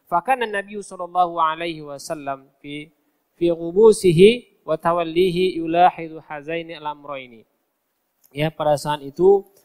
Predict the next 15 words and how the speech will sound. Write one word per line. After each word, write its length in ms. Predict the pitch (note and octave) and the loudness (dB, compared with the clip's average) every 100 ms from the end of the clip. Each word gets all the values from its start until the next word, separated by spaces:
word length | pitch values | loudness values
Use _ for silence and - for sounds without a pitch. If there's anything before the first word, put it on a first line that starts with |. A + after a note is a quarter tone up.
| _ | _
Rasul 320 | D3+ C#3+ F3 | -6 -4 -6
sallallahu 640 | E3 D3 C#3+ D3 D#3 C#3 | -8 -10 -4 -2 -2 -2
alaihi 320 | C3 C#3 D#3 C3+ | -2 -2 -6 -8
wasallam 480 | B2+ - D3+ C3 B2+ | -16 -10 -8 -8 -10
membuka 320 | C3 C3+ C3+ | -18 -12 -10
masam, 400 | C3 B2 - F3 - _ _ _ _ | -8 -6 0 0 0 _ _ _ _
ya, 240 | C#3 E3 E3+ _ _ | -4 -4 -4 _ _
yang 240 | D3+ D3 | -6 -6
menjadi 400 | C#3+ C#3 D3+ E3+ | -8 -4 -2 -2
pertimbangan 800 | E3 D#3 - D3+ D3+ E3+ D3 C#3+ E3 G3 - | -4 -8 -6 -6 -2 -2 -4 -14 _ _ -20
Rasul 320 | C#3+ E3 D3+ | -20 -20 -20
sallallahu 480 | - C#3+ C#3 D3+ C#3 | -18 -16 -4 -4 -4
alaihi 160 | C3 D3 | -12 -10
wasallam 200 | D3+ C#3+ | -10 -10
ini 120 | C3+ | -14